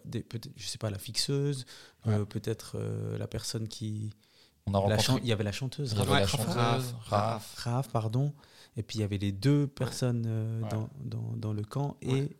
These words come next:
Speaker 1: un
Speaker 3: Mohamed.
Speaker 1: dernier, Mohamed.
Speaker 3: Ouais. On a con-, alors Aya, on, elle est, hum, très rapidement après le tournage, elle, elle est partie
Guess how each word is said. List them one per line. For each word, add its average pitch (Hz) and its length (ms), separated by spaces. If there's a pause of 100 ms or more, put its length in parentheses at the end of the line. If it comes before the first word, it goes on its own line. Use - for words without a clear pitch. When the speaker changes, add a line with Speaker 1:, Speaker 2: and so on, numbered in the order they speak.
(260)
Speaker 1:
un - 40
Speaker 3:
Mohamed. 110 160
Speaker 1:
dernier, 120 260
Mohamed. 107 320 (180)
Speaker 3:
Ouais. 110 120 (800)
On 113 180
a 110 220
con-, 131 320
alors 110 340 (100)
Aya, 127 600
on, 113 160
elle 110 200
est, 104 120
hum, 104 240 (500)
très - 180
rapidement 131 440
après 120 200
le 120 60
tournage, 117 540
elle, 110 160
elle 104 80
est 101 60
partie - 440